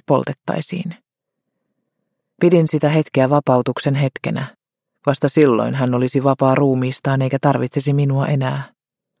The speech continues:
Sitten olisi minun vuoroni päästää irti hänestä.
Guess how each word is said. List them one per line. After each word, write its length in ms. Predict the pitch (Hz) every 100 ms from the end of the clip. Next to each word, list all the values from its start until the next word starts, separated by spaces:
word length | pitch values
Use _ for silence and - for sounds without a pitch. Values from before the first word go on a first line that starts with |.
| _ _ _ _ _ -
Sitten 360 | - 196 151 139
olisi 280 | 143 160
minun 320 | 160 151 147 151
vuoroni 320 | 147 123 127
päästää 340 | 135 127 - 135
irti 300 | 143 139 139
hänestä. 640 | 139 131 127 - - -